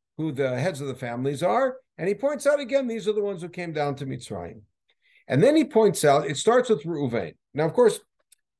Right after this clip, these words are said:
before we get to the Ibn Ezra and look into the, to the Kishkas of the Ibn Ezra, we, we, part of the problem with this list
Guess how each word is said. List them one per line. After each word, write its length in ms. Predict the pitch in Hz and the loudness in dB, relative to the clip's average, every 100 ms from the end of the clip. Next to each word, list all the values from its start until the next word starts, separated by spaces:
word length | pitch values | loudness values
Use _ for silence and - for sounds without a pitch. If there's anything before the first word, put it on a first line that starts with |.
| _ _ _ _ _ _ - - - _ - | _ _ _ _ _ _ -20 -20 -20 _ -10
before 320 | 175 - 285 | -4 6 6
we 80 | 247 | 8
get 140 | 214 | 4
to 60 | 202 | 4
the 60 | |
Ibn 140 | 165 165 | 0 4
Ezra 460 | 196 156 101 85 87 _ _ _ _ | 4 4 0 -6 -10 _ _ _ _
and 180 | 117 131 | -6 0
look 180 | 151 156 | 2 0
into 240 | 156 160 | -2 -2
the, 280 | 131 120 117 | -2 -2 -4
to 120 | - 117 | -8 -10
the 100 | 107 | 0
Kishkas 420 | 220 226 160 113 | 2 2 0 -4
of 60 | |
the 60 | 110 | -6
Ibn 180 | 104 95 | -6 -6
Ezra, 500 | 90 90 104 120 127 _ _ _ _ _ | -6 -6 -4 -4 -6 _ _ _ _ _
we, 540 | - 156 165 170 165 - | 0 4 6 4 2 -6
we, 300 | 170 180 175 - _ _ _ - - | -4 -2 -2 -8 _ _ _ -20 -2
part 220 | 226 311 | 2 4
of 60 | 320 | 2
the 60 | |
problem 520 | - - 202 202 180 | -2 0 2 2 0
with 140 | 151 139 | -2 -4
this 220 | 143 - | -6 -6
list 500 | 113 110 113 - _ | -4 -2 -4 -10 _